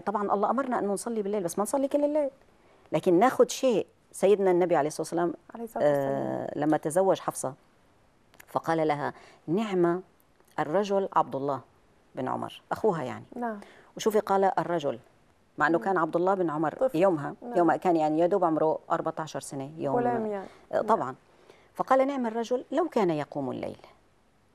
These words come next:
Speaker 1: لو كان يقوم الليل. لاحظي على هاللطافة
Speaker 2: في التوجيه.
Speaker 1: وفي، في التربية وفي الطلب
Speaker 2: نعم.
Speaker 1: من النبي عليه الصلاة
Speaker 2: عليه
Speaker 1: والسلام.
Speaker 2: الصلاة والسلام.
Speaker 1: والمرونة ما شدد عليه إنه لازم أنت تقوم الليل، خلص من حاله،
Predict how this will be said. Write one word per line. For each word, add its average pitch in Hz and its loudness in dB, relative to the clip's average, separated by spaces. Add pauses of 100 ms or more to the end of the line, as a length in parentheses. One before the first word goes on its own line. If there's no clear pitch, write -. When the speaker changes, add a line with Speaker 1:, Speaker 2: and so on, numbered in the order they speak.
(180)
Speaker 1:
لو 254 4 (140)
كان 180 0
يقوم 147 -4
الليل. - -10 (120)
لاحظي 226 2
على 196 2
هاللطافة 196 -4 (760)
Speaker 2:
في - -14
التوجيه. 165 2
Speaker 1:
وفي، - 0
في 170 -2
التربية 208 2
وفي - -2
الطلب 180 0 (280)
Speaker 2:
نعم. 220 -12 (200)
Speaker 1:
من 156 2
النبي 170 8
عليه 147 4
الصلاة 143 -6
Speaker 2:
عليه - -14
Speaker 1:
والسلام. - -8
Speaker 2:
الصلاة 113 -10
والسلام. - -10
Speaker 1:
والمرونة 175 4
ما 185 4
شدد 247 0
عليه 165 -6 (300)
إنه 151 -2
لازم 208 4
أنت 165 0
تقوم 147 -6
الليل، 135 -4 (140)
خلص 381 0
من 233 -4
حاله، 254 -4